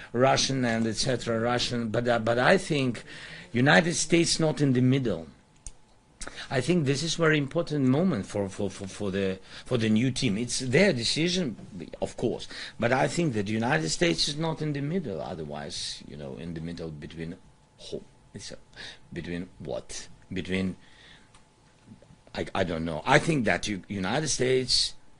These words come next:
is in the top. Yes, and they can stop any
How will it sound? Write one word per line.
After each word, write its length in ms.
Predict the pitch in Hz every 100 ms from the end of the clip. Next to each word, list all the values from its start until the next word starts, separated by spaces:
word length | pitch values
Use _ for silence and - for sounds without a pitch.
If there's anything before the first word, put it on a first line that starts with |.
| _ _ -
is 240 | 123 -
in 220 | 131 110
the 140 | 87 90 -
top. 340 | 170 120 - - - _ - _ _ - _ _ _ _ - - - - - - -
Yes, 540 | 92 87 - - - -
and 280 | 113 107 104
they 180 | 120
can 200 | 95 90
stop 480 | 85 - - 175 - - - _ _ - - - -
any 460 | 113 101 92 87